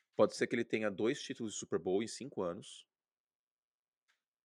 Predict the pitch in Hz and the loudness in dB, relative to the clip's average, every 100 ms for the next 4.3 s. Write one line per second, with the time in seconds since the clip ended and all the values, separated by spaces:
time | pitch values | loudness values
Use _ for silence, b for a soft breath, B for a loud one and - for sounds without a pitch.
0 | _ _ _ _ _ _ _ _ - 165 | _ _ _ _ _ _ _ _ -4 -2
1 | 123 98 107 - 131 123 113 98 101 98 | -4 -4 -2 -2 0 0 0 0 2 2
2 | 95 - 101 95 92 85 - 123 156 - | -2 -4 -6 -4 -4 -4 -4 -6 -6 -10
3 | 311 277 - - 359 320 175 - - 85 | -8 -6 -6 -6 -6 -4 -4 -2 -2 -2
4 | 80 - | -6 -12